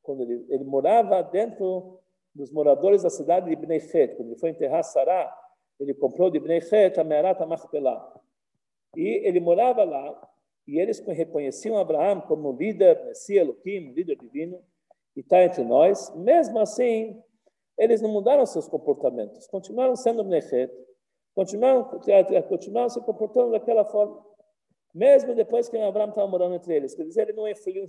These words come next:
não influenciou esses Bnei Het pra mudar o seu caminho. Ele apenas fez que eles considerassem, considerassem ele uma pessoa importante.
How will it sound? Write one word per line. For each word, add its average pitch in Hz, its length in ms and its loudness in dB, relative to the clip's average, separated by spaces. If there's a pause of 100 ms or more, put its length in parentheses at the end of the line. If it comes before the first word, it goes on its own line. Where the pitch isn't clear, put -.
(100)
não 185 160 -4
influenciou 175 840 2 (580)
esses 170 300 0
Bnei 160 160 2
Het 190 420 4
pra 151 100 2
mudar 147 320 4
o 151 40 4
seu 147 160 -4
caminho. 117 480 -10
Ele 196 140 -8
apenas 254 720 -2 (480)
fez 226 300 8
que - 80 -6
eles 156 140 -8
considerassem, 143 600 -4
considerassem 151 600 -4
ele 143 100 -10
uma 127 60 -10
pessoa 139 280 -8
importante. 127 460 -18